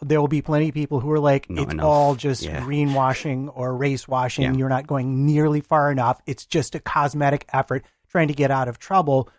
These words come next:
Speaker 1: with the people who should really be holding you to account." But it's nice to see him affirm that and be on the side, and especially be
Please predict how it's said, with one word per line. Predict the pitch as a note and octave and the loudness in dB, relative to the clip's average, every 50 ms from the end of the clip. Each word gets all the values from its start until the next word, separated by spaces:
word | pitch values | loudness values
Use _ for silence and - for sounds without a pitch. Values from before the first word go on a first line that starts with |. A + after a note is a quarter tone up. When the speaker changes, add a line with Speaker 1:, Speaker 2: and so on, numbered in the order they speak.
| _ | _
Speaker 1:
with | - D3+ | -8 -8
the | C#3+ | -8
people | C#3 - D3 C#3 - D3 | -8 -8 -8 -4 -2 -2
who | B2 C3 C3 C3 B2+ | -2 -2 -2 -4 -4
should | - - D3+ C3 | -6 -8 -6 -4
really | C3+ C#3+ C3+ C3+ B2 | -2 -2 -2 -2 -2
be | B2+ A#2 | -2 -2
holding | A#2+ C3+ C3 B2 A#2 A#2+ C3+ - | 0 0 0 0 0 -2 -4 -4
you | C#3 B2 B2 B2+ | -4 -2 -2 -2
to | B2 - C#3 C3 | -4 -6 -8 -8
account." | B2+ - A3+ G#3+ D#3 D3 - _ _ _ _ _ _ _ | -4 -2 0 0 0 0 -4 _ _ _ _ _ _ _
But | G#3+ F#3+ | 0 0
it's | G3 F#3+ - | 0 -2 0
nice | G3+ G#3 A#3 B3 G#3 - | 2 2 4 2 2 0
to | - F3 | -4 -4
see | - - - G#3 D#3+ | -4 -2 0 0 2
him | C#3 C#3+ C#3+ C3+ C3+ C3 - _ _ _ _ _ _ _ _ _ - | 2 2 2 2 0 -4 -8 _ _ _ _ _ _ _ _ _ -2
affirm | D3+ C#3+ - _ _ - A3+ A#3+ B3 A#3 F#3+ C#3+ | -2 -2 -2 _ _ -2 2 4 4 4 4 4
that | A2 F2+ E2+ F2+ F2+ - - _ _ _ _ _ _ _ _ _ _ _ _ _ _ | 2 0 -2 -4 -6 -8 -12 _ _ _ _ _ _ _ _ _ _ _ _ _ _
and | - D#3+ D#3+ D#3 | 0 2 2 2
be | F3+ G3 F#3 | 2 4 4
on | F3 F3 E3 | 4 4 2
the | D#3 | 2
side, | - - C#3 C3 B2+ C3 D3 | 0 2 2 4 4 4 2
and | D#3 G3 F3+ | 2 0 0
especially | G3+ - - - B3 C4 - - - F#3+ F3+ F3 - _ _ _ _ - D3 C3+ - _ _ _ _ _ _ _ _ _ - | -2 -2 -2 -2 -2 -2 -2 -2 0 0 0 0 -2 _ _ _ _ -16 -16 -16 -16 _ _ _ _ _ _ _ _ _ -6
be | G3 F3+ | -6 -6